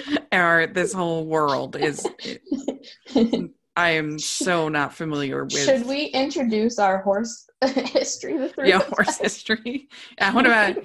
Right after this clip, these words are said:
Speaker 2: <laughs>
Speaker 1: I, I've been, <laughs> I have been on a horse exactly one time in my life, and that was in, uh, in,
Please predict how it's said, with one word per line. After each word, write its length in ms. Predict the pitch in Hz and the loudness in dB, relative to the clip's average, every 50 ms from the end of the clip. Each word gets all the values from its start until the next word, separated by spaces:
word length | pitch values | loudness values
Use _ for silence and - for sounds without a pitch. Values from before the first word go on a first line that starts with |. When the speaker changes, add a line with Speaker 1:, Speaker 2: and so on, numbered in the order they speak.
| - - | -10 -14
Speaker 2:
<laughs> 160 | - - - | -8 -2 2
Speaker 1:
I, 220 | 202 214 233 254 - | 2 4 2 2 4
I've 340 | - 220 240 262 311 330 - | 4 4 4 4 2 -2 0
been, 380 | 277 269 262 262 254 254 254 233 - - - - - - - - 233 - | 0 2 4 4 4 2 2 0 -4 -6 -6 -6 -6 -6 0 0 0 0
<laughs> 480 | - - _ - - - - - - | 0 -6 _ -20 -20 -20 -20 -6 0
I 180 | 202 208 226 262 | 2 2 4 2
have 260 | 330 359 349 - - | 2 2 0 0 2
been 580 | 240 233 226 226 220 226 220 220 226 233 - - _ _ _ - | 4 4 6 6 6 4 4 2 0 -2 -6 -10 _ _ _ 0
on 180 | 175 190 208 | 2 4 4
a 60 | 226 | 2
horse 680 | 220 - 202 180 170 170 170 180 - - - - - _ _ - | 0 0 0 0 2 2 2 0 -4 -8 -12 -14 -18 _ _ -10
exactly 560 | 175 175 170 165 165 165 - 170 170 165 156 | -6 -2 0 0 0 -2 -4 -6 -6 -4 -6
one 300 | 147 - 151 165 190 220 | -6 -4 -4 -4 -4 -2
time 240 | 226 202 185 190 196 | 0 0 0 0 0
in 60 | 190 | 0
my 200 | 190 185 185 180 | 0 2 2 2
life, 480 | 180 170 147 127 127 139 160 - - _ _ - - - - - - _ - | 2 0 -2 -2 -2 -2 -4 -8 -14 _ _ -20 -20 -20 -20 -20 -18 _ -4
and 180 | 170 170 170 170 | -2 0 2 2
that 220 | 170 175 165 - | 2 2 2 0
was 320 | 190 190 175 170 - - - - | -2 -4 -4 -4 -8 -12 -6 -4
in, 440 | 165 175 170 170 170 165 165 165 | -2 0 0 0 0 -2 -4 -4
uh, 520 | - - - 156 156 151 147 143 143 143 - - _ _ _ _ _ | -4 -2 0 2 2 2 0 0 -2 -4 -6 -10 _ _ _ _ _
in, 280 | - 175 170 160 147 | -8 -6 -4 -4 -6